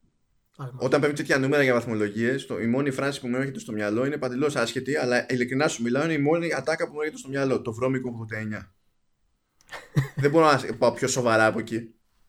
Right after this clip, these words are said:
Speaker 1: Όχι, είναι, είναι πραγματικά, είναι λίγο περίεργο αυτό. Αυτό θα το συζητήσουμε και πιο εκτενέστερα σε ένα, σε άλλο podcast κάποια στιγμή.
Speaker 2: Καλά, αυτό το θέμα δεν κλείνει ποτέ,
Speaker 1: Ε,
Speaker 2: άσα. <laughs>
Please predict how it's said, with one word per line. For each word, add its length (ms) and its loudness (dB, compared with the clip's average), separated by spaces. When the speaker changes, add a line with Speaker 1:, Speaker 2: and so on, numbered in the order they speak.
Speaker 1:
Όχι, 360 2
είναι, 260 6
είναι 140 4
πραγματικά, 440 2
είναι 220 -8
λίγο 140 -4
περίεργο 260 -2
αυτό. 340 -12
Αυτό 340 0
θα 120 -2
το 60 -8
συζητήσουμε 460 -10
και 80 -10
πιο 1040 -6
εκτενέστερα 520 -10
σε 120 -14
ένα, 380 -8
σε 180 -8
άλλο 240 -2
podcast 280 -12
κάποια 180 -16
στιγμή. 280 -20
Speaker 2:
Καλά, 180 -2
αυτό 120 -4
το 100 2
θέμα 240 2
δεν 100 2
κλείνει 200 -2
ποτέ, 180 0
Speaker 1:
Ε, 60 2
Speaker 2:
άσα. 280 0
<laughs> 60 -8